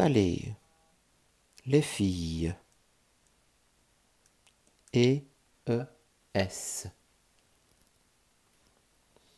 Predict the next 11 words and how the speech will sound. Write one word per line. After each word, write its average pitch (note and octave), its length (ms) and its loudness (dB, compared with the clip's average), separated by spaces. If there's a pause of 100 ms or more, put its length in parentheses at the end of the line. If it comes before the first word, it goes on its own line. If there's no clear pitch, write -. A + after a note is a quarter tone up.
(520)
Et A2 180 2
je G2 160 -4
souligne G#2 640 -2
le F#2 80 -2
groupe - 240 -10
sujet. - 400 -12 (2000)
Donc G#2 260 -4
c'est D2+ 180 -4
du D#2 120 -8
féminin G#2+ 760 0 (2250)
pluriel. - 760 -6